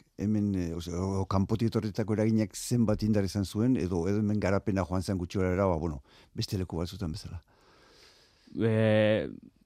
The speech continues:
Speaker 2: tokiaren arabera da, bai, en momentu batzutan, eh, ikusten da, eh, burdin aroari dagokionez adibidez,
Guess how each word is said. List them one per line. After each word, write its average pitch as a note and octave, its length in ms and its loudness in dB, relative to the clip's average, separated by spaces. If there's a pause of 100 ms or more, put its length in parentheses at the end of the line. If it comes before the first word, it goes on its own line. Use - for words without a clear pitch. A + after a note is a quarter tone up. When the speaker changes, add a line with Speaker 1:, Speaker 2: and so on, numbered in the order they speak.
(320)
Speaker 2:
tokiaren B2 480 4
arabera F#2+ 400 0
da, E2+ 180 -8 (220)
bai, G2+ 220 -4
en F#2+ 340 0
momentu G2 360 2
batzutan, B2 680 2
eh, F#2+ 140 -2
ikusten G2+ 360 -2
da, F#2+ 420 0
eh, E2+ 480 -10
burdin F#2+ 420 -6
aroari F2 320 -4
dagokionez F#2 500 -2
adibidez, G2 440 0